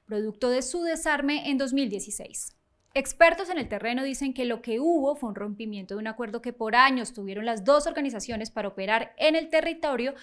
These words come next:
respetando los límites del otro. Con la violación del pacto de no agresión comienza una violenta disputa con dos objetivos específicos: ocupar los territorios históricos que habían sido dominados por las farc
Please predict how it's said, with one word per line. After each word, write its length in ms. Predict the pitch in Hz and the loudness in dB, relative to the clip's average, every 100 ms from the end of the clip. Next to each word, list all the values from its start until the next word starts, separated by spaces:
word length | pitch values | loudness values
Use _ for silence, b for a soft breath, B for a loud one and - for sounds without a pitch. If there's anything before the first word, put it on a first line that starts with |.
| B B | B B
respetando 640 | - 294 311 302 294 269 254 | -2 0 0 2 4 4 2
los 200 | 254 214 | 0 0
límites 420 | 240 208 202 190 | -2 -4 -8 -10
del 140 | 180 | -10
otro. 240 | 165 - - _ _ | -14 -16 -18 _ _
Con 140 | 311 | 6
la 80 | 330 | 8
violación 480 | 339 330 330 339 392 | 8 6 4 2 0
del 140 | 392 | 2
pacto 340 | 381 370 359 370 | 4 2 4 0
de 220 | 247 247 | 2 2
no 200 | 240 302 | 4 4
agresión 480 | 349 254 226 262 254 | 4 2 -4 -4 -4
comienza 480 | 262 208 196 202 240 | -4 -6 -8 -6 -4
una 240 | 233 240 | 0 0
violenta 680 | 233 233 226 247 294 294 339 | 0 0 0 0 0 2 4
disputa 500 | 320 240 - 240 269 | 4 0 -4 -6 -4
con 220 | 262 226 208 | -2 -2 2
dos 260 | 247 269 | 2 2
objetivos 540 | - 233 220 202 196 220 | -2 -8 -10 -10 -8 -10
específicos: 640 | - 196 226 - _ - B B B | -10 -10 -10 -12 _ -20 B B B
ocupar 600 | 214 214 226 269 285 339 | -6 -2 -2 6 6 6
los 240 | 294 - | 2 -2
territorios 720 | - 220 214 - 269 285 339 - | -6 -6 -6 -4 0 0 -2 -4
históricos 800 | 247 - - 302 240 233 240 - | -8 -4 0 2 2 -2 -8 -8
que 100 | 202 | -10
habían 160 | - | -10
sido 240 | 190 226 247 | -8 -6 -2
dominados 540 | 247 226 233 254 254 | -2 -2 -2 -4 -2
por 200 | - 320 | 2 2
las 200 | 302 - | 2 0
farc 280 | 285 277 | 2 0